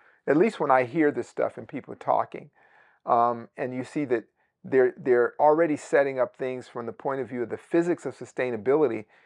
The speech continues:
This is not sustainable if you're constantly wanting more and more, but investing less and less in it, or offering less and less to keep it going. That, that, that,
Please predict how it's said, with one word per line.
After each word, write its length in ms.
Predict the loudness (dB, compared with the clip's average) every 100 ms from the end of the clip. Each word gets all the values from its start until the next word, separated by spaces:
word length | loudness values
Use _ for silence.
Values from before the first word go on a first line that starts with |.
| _ -4
This 280 | -2 0
is 120 | -2 0
not 300 | 2 2 -2
sustainable 600 | -16 -4 -2 -2 -4 -6
if 100 | -6
you're 100 | -6
constantly 500 | -2 -2 -2 -6 -2
wanting 360 | -2 -2 -6
more 240 | -2 0 0
and 120 | -2
more, 440 | 0 2 2 -2 _ _ _ 0
but 180 | 2
investing 640 | 2 0 2 2 0 -8 -2
less 360 | 0 0 -2
and 120 | -8 -2
less 280 | -2 -4
in 240 | -8 -4 -4
it, 180 | -6 _ _ -2
or 400 | 4 6 6 2 _ 2
offering 500 | 4 4 0 -8 0
less 300 | 4 4 2
and 120 | -4
less 240 | 0 0 -2
to 120 | -18
keep 300 | -12 -12 -8
it 200 | -10 -6
going. 480 | 2 2 2 -4 -14 _ _ _ _ -2
That, 260 | 0 2
that, 200 | 0 0 -2
that, 180 | -4